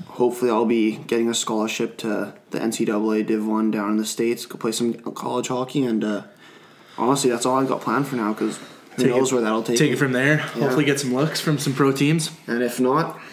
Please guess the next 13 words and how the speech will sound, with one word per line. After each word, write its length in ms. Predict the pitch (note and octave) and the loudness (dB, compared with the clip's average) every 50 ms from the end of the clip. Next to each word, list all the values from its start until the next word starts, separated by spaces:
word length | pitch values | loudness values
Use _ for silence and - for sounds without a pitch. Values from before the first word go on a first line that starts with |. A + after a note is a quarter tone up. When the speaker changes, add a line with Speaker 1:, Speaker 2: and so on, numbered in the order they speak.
| - - - - - - - - | -20 -20 -20 -20 -20 -20 -12 -6
Speaker 1:
you 80 | G#2+ A2+ | -4 -4
know, 280 | A#2 A#2 A2+ G#2 F2+ - - - - - - - - - - - - | -2 -2 -4 -4 -6 -10 -16 -20 -18 -18 -16 -16 -16 -16 -16 -2 0
get 160 | C3 B2 B2 | 2 2 2
a 40 | A2+ | 2
degree 280 | - C3 A#2+ B2 C3 | 0 0 2 2 2
in 140 | C3 B2 A#2+ | 2 2 0
whatever 440 | A#2 A#2 A#2+ A#2+ B2 C#3 C#3 C#3 D3+ - - - - - - - - - | 0 0 0 0 0 0 -2 -2 -6 -14 -18 -20 -20 -20 -20 -16 -12 -8
and 180 | - G2 G2 - - - - - - - | -6 -6 -6 -8 -10 -16 -18 -20 -18 -14
start 260 | - - - B2 B2 - | -14 -6 -4 -2 -2 0
my 60 | A#2+ | 0
life 240 | A#2+ A2 A2+ B2 A#2+ | 0 0 0 -2 -2
from 200 | - - A2+ A2+ | -2 -2 -2 0
there. 260 | A#2 C3+ D3 C#3 C3 | 2 2 2 0 -2